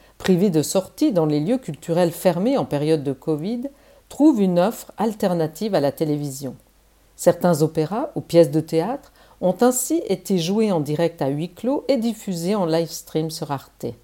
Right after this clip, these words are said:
On sort ainsi de la logique d'offre ou de canaux de diffusion fondés sur les flux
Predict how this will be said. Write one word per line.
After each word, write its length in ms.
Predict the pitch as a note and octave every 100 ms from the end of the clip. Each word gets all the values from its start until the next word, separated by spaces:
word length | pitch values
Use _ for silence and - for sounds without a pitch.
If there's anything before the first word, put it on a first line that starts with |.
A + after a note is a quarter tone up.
| _ _ _ _ _ _ _ _ -
On 60 |
sort 240 | C#3+ A3+ F3+
ainsi 300 | D#3+ - G#3+
de 80 | D#3+
la 160 | C3+
logique 420 | D3 D3+ D3+ C3
d'offre 400 | B2+ B3 C4 - -
ou 100 | A3
de 140 | G#3 F#3
canaux 380 | F3+ E3 F#3+
de 100 | F#3+
diffusion 640 | D#3+ F#3 - F3 D3+ D3+ G3
fondés 380 | - F#3 E3 F3+
sur 180 | D#3
les 120 | D3 C#3
flux 380 | - G#3+ D4+